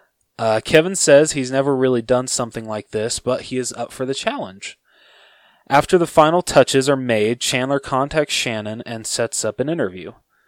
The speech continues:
So, I don't know if it's been clear enough. <laughs> I don't know if it's clear.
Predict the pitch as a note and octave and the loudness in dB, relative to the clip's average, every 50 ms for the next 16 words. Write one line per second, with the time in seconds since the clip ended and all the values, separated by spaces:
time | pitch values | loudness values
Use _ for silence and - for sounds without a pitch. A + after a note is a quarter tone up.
0 | _ _ _ _ _ _ _ _ _ _ _ _ _ _ _ _ _ _ _ _ | _ _ _ _ _ _ _ _ _ _ _ _ _ _ _ _ _ _ _ _
1 | _ _ _ _ _ _ - - B2 A2+ A2 G#2 - - C3 D3+ E3+ F3 F3 E3 | _ _ _ _ _ _ -6 -2 -2 0 -2 -2 -4 0 2 4 4 4 4 2
2 | D#3 - D3 B2+ - - C#3 A#2+ - - - D3+ C#3+ C3+ B2 A#2+ A#2 - - - | 0 0 -2 -8 -6 -6 -6 -6 -8 -4 -2 0 0 2 0 -2 -6 -8 -10 -14
3 | - - - D3+ C#3+ D3 C#3+ D#3 D3 A#2+ - - - - - D#3 B2 G2+ | -8 0 0 2 2 2 0 -2 -4 -4 -6 -12 -16 -6 -2 -2 -2 -2